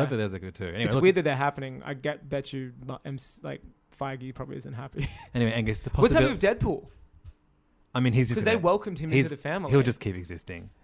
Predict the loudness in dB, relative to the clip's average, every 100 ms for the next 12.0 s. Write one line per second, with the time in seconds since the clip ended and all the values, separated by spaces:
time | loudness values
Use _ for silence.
0 | -4 0 0 0 0 0 0 0 2 0
1 | 0 4 6 6 6 6 4 4 2 0
2 | 0 0 0 -2 -2 -4 -2 -4 -4 -4
3 | -2 -4 -6 -14 _ _ -12 -4 2 4
4 | 6 6 6 4 2 0 -2 -4 -2 -2
5 | -2 -4 -10 -4 -2 0 0 -2 2 2
6 | 2 -2 -4 -4 -4 -6 -6 -6 -8 -6
7 | -6 -6 -6 -8 -8 -10 -4 0 0 0
8 | -2 -4 -4 -4 4 6 8 6 2 -2
9 | -2 -2 -2 -2 -6 -6 -6 -8 -10 -10
10 | -10 -10 -12 -12 -12 -12 -14 -14 -16 -2
11 | 0 0 -2 -6 -8 -8 -12 -12 -8